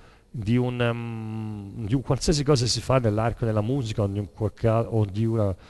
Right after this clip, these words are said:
esperienza artistica in generale, è che il, noi stiamo fotografando, in questo caso stiamo registrando, ma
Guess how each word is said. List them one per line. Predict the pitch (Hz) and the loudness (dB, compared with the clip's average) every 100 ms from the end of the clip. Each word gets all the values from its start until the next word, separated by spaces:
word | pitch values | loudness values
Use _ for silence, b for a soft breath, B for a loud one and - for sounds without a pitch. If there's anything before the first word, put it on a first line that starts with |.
| B B B B | B B B B
esperienza | - 120 - 117 117 117 | -6 -2 2 2 4 4
artistica | - - 123 - 117 | 4 2 -4 -4 0
in | 104 | 0
generale, | 98 113 110 92 85 90 92 | 4 4 4 2 0 0 -2
è | 107 | -6
che | - 113 | 0 2
il, | 110 101 b b | 2 0 b b
noi | - 170 | -2 0
stiamo | - 151 135 | 2 2 2
fotografando, | - 151 151 143 - 151 160 143 110 151 - - - _ | 0 -2 0 0 2 0 0 0 0 0 -2 -12 -20 _
in | 110 | -2
questo | - - | 0 2
caso | 127 127 110 | 4 4 4
stiamo | 92 107 104 | 2 2 6
registrando, | 104 95 107 - 107 98 92 | 6 6 6 4 4 2 -2
ma | 92 | -4